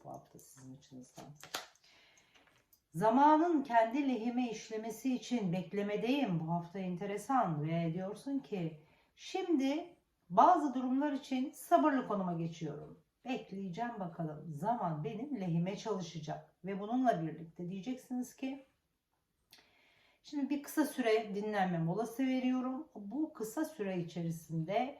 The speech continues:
yapmış ve başlatmış olduğum işlerle ilgili olarak da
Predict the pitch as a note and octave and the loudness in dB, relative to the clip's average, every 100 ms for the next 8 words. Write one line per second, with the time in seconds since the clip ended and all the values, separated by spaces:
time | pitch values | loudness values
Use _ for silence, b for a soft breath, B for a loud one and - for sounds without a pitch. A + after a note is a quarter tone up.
0 | B B A3+ B3+ - B3 - E3+ E3 A#3 | B B 0 0 0 -10 -6 0 2 2
1 | - F3 E3+ D#3+ C#3+ C#3+ D3 E3 E3 G3 | 2 -2 0 -2 0 0 0 -2 -4 -10
2 | - G3 D#3+ D#3+ G#3+ F#3 E3 F3+ A3+ F3 | -6 -4 -2 -4 -6 -6 -6 -2 0 0
3 | D3+ D3 - A#3 C4 C4 | -2 -4 4 6 6 2